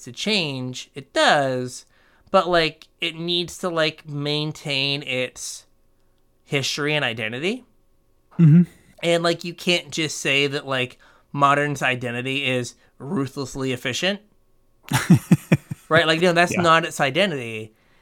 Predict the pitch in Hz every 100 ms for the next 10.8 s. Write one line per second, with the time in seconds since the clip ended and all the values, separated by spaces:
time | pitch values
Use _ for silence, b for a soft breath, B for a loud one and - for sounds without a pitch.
0 | _ - 139 165 147 135 131 135 135 135
1 | - 135 131 127 135 127 120 120 117 117
2 | _ _ _ _ _ 127 120 - _ _
3 | 135 139 - 120 127 - 139 131 127 127
4 | 131 127 - _ _ _ _ _ _ -
5 | 147 139 135 143 - 143 135 135 135 127
6 | 123 127 - 240 254 151 127 123 117 120
7 | 117 127 185 190 - - - 143 135 131
8 | 139 123 - _ _ _ _ _ _ 143
9 | 123 120 117 113 113 _ _ _ _ 143
10 | 156 160 170 143 143 131 -